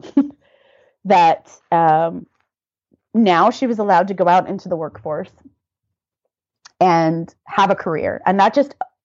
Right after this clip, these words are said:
a job, a career, right? She was allowed to have ambition. She was gonna shatter glass ceilings. She was going to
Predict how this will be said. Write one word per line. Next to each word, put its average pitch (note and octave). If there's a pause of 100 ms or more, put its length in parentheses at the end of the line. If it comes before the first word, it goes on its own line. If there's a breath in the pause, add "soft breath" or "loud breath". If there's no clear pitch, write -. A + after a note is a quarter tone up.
(240)
a G3
job, D#3+
a F3+
career, D3 (180)
right? C3+
She -
was F3
allowed E3
to G#3+
have F#3+
ambition. D#3
She -
was C#3+
gonna D3 (300 loud breath)
shatter G3+
glass E3
ceilings. -
She -
was D3
going D#3+
to C#3